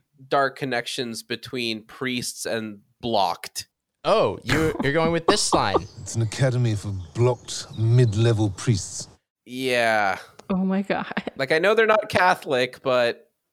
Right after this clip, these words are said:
Speaker 1: still.
Speaker 2: Yeah, okay.
Speaker 4: Well, on that note, I thought the, um,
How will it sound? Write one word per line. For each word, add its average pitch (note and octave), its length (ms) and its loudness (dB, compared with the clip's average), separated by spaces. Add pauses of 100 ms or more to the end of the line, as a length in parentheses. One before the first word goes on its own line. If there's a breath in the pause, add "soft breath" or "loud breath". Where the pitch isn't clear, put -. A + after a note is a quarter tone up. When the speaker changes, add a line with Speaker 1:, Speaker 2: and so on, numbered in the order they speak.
Speaker 1:
still. G2+ 680 -2 (280)
Speaker 2:
Yeah, G#2+ 300 0 (100)
okay. - 140 -2
Speaker 4:
Well, C3+ 180 4
on F3+ 80 2
that G3+ 240 0
note, F3 340 0 (340)
I G3 180 2
thought A3+ 420 -2
the, F3+ 260 0
um, E3+ 340 -4